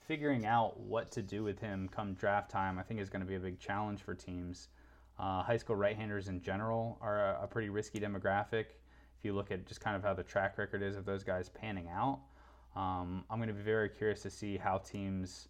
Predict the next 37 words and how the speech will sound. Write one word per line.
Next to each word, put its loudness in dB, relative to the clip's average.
how 6
confident 4
teams -4
will 2
be 0
in 0
taking -4
a -4
guy 0
who -4
they 0
haven't -2
seen -4
really 4
since -4
the -4
end -2
of -4
last 0
summer, 0
especially 0
with -2
a 0
guy 4
who -2
has 2
the -2
potential -6
to 0
change -6
as -6
much -4
as -8
Mick -6
Abel -8
does. -4
Um, 0